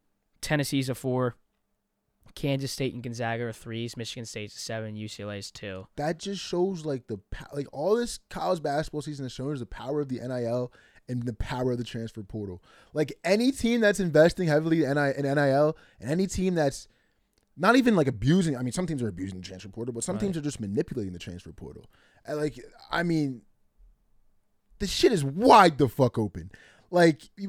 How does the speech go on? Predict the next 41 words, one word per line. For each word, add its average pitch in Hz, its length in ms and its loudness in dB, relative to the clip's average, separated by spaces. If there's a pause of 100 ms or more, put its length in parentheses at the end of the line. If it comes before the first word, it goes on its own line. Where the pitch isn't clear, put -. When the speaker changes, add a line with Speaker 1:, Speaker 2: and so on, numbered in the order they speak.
Speaker 2:
before, 254 540 4
I 247 80 2
mean, 247 240 0 (260)
even, 240 400 -2
even 262 240 -4
as 220 240 -4 (200)
much 208 200 -2
as, 196 60 -10
like, 185 140 -2
three 185 160 -10
years 208 180 2
ago, 123 160 0
even 185 180 0
covid, 151 420 2
even 196 200 -2
'cause 170 180 -8
even 196 220 -2
during 190 240 4
covid, 185 300 4
it 143 80 2
wasn't 151 320 2
as 139 160 -4
much 139 180 -2
as 127 80 -10
the 107 220 -4 (500)
N 160 140 2
I 147 100 4
L 147 140 6
and 135 100 2
transfer 143 240 -4
portal. 151 260 4
It 156 100 4
was 180 140 6
coming 165 280 2
into 131 260 0
fruition, 127 480 0
but 123 100 2
it 143 40 6
was 147 120 4
more 139 200 0
so 127 360 0